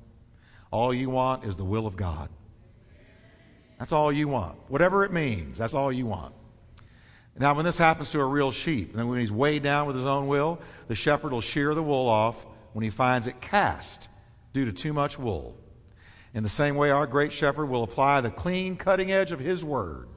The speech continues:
when he finds us cast due to worldly encumbrances.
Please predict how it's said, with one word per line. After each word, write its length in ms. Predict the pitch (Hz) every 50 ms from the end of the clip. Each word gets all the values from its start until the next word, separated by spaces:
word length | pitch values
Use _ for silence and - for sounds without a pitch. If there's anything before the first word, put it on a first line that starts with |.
| - - - - - - - -
when 140 | - 107 104
he 120 | 123 151
finds 480 | 147 - - 151 151 151 151 151 151 -
us 340 | - 151 143 143 139 - - - -
cast 720 | - - - 165 180 156 117 95 78 - - - - - - - - - - - - - - -
due 180 | 101 131 135
to 80 | 123 110
worldly 680 | 95 90 107 131 151 165 170 165 165 165 170 170 180 175 175 - - - -
encumbrances. 1080 | - 101 101 92 - - 151 135 104 92 92 78 - - 73 62 - - - - -